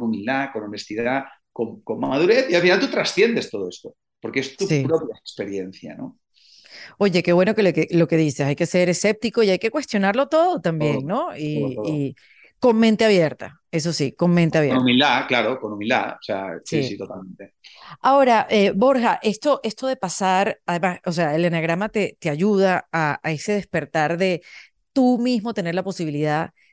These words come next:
Speaker 2: de pasar de víctima a responsable, que eso es algo que me encanta, que tú dices muchísimo, que a través del anagrama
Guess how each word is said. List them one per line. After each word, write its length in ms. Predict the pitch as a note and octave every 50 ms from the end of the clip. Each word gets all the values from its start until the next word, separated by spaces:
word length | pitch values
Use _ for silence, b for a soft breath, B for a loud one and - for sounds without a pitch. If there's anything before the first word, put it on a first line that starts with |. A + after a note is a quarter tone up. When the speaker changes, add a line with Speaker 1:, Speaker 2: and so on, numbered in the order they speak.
| _
Speaker 2:
de 140 | - F3+ E3+
pasar 500 | - F3 E3+ D#3 - F#3+ F3 E3+ F3 E3
de 220 | F3 E3+ D#3 F#3 F3+
víctima 680 | D#3 F#3 G#3+ G#3+ G#3+ _ A3+ A3+ A3 A3+ A3 - - _ _ -
a 80 | E3+
responsable, 920 | D#3+ D#3 C3+ - - D#3 C#3+ B2+ - F#3+ D#3+ C#3 D3 - - - - - _ _ _ b b b b b b b _ _
que 120 | - F3 E3+
eso 180 | D#3+ - G#3
es 60 | G#3+
algo 240 | G#3+ G3+ G#3+ A3+ G#3+
que 300 | - G3+ F3+ E3+ D#3 D3+
me 100 | D3+ D#3 D#3
encanta, 340 | D3+ - F3+ F3+ E3+ G#3
que 100 | G3+ G3 D#3
tú 100 | - F3+
dices 240 | G3 G3 F3+ - G3+
muchísimo, 520 | G3+ E3+ - F#3 F3+ - F#3 F#3 F#3 F3+
que 80 | - E3
a 40 | D3
través 200 | C#3+ D3 D3 D#3
del 120 | F3+ F#3+ G3
anagrama 540 | F3+ D#3 C#3+ C#3+ D3+ D#3+ E3 F3+ F3 -